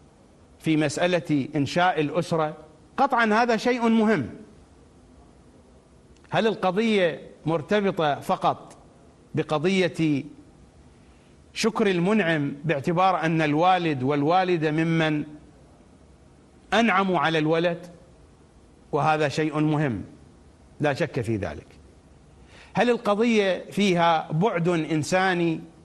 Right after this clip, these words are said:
بعد أخلاقي؟ وهذا شيء مهم. كل هذه الأشياء مهمة، ولكن الشيء الأهم أن الاهتمام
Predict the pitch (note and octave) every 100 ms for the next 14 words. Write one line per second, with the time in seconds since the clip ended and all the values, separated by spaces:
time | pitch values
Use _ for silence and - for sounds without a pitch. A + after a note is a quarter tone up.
0 | - C#3 F3+ E3 E3+ D#3+ C#3+ D#3 E3+ E3+
1 | - D3 C#3+ - - - - - - D#3+
2 | D#3 E3 D3+ C3 D3+ C#3 C3+ C3 C3 G#2
3 | - - - E4+ E4 A#3 G3+ D#3+ D3+ C3+
4 | - D3 D3 - - - D#3+ E3+ B2 F#2
5 | - - - - - - - - - -
6 | - - - - - - - - - -
7 | C3+ D3 G3+ F#3+ D#3 A#2+ - - - -
8 | - - D3 - G#3+ C4 - F#3 - D#3+
9 | F#3+ E3+ B2+ - - - - - - -
10 | - - _ - - - - - - _
11 | - _ - - F3+ F3+ E3 E3 D3+ -
12 | F3 A3+ B3 C#3+ G#2+